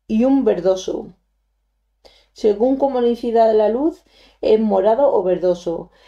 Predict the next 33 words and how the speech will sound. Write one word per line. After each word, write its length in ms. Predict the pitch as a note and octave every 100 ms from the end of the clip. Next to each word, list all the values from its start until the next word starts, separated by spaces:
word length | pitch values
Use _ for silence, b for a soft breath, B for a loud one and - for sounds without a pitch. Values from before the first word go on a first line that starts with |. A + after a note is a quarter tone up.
| b b
El 160 | A3+ B3
lápiz, 460 | B3+ B3+ G#3 F#3
por 140 | - A3
lo 200 | G#3+ G#3
que 460 | G#3 G3 G3+ G3 F#3+
cuando 220 | G3 F#3+
me 120 | G3
echo 260 | G3 A3+ G#3+
el 180 | G#3 G#3
swatch 260 | A3 G3+
en 100 | G#3
la 100 | G3
mano, 280 | G3+ B3 A#3+
es 360 | A#3 A#3 - _
súper 580 | - - D#4+ D4+ A3+ G3
cremoso, 560 | G3 F#3 F#3 F#3 F#3 F#3
con 140 | G3
lo 100 | G3
que 100 | G3
nos 200 | F#3+ F#3
serviría 460 | G3 F3+ G#3+ G#3 F#3
tanto 320 | F3+ F3+ F#3
para 220 | F#3+ F#3
delinear 520 | F#3 F#3 F#3 G3 A#3
el 120 | A3+
ojo 420 | B3+ C4+ E4+ G4 B B B B
como 260 | A#3+ G#3+ F#3+
para 240 | G3 F#3+
sombrearnos 640 | F#3 F#3+ F#3 F#3+ G#3+ A3+
el 80 | A3+
ojo 300 | A#3+ B3+ D4+
y 80 | F3
difuminarlo. 1080 | F3+ F#3 F3+ F3 F3 E3 D#3 D#3 D#3 D3+